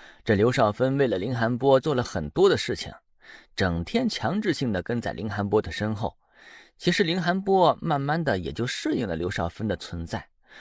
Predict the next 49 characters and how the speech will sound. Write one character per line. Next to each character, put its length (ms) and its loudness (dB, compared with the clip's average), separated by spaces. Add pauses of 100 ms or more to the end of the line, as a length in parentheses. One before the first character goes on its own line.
(280)
只 100 -4
是 120 2
刘 120 6
少 160 6
芬 300 2
追 100 2
求 140 2
林 180 0
寒 160 0
波 160 4
的 100 4
方 280 2
式 200 -4
太 340 -2
过 180 2
于 140 -2
惊 240 -2
世 160 -2
骇 260 -4
俗 300 -4
了。 120 -4 (260)
所 260 4
以 220 2 (400)
这 100 4
让 180 6
林 140 0
寒 180 2
波 140 6
觉 140 0
得 140 6
很 220 -4
是 120 -2
没 120 2
有 100 4
面 360 0
子， 160 -6 (460)
所 240 0
以 80 2
这 100 0
些 140 0
年 420 2 (300)
就 140 2
这 120 0
么 140 -2
拖 300 4
拉 160 0
过 200 0
来 180 -6
了。 100 -10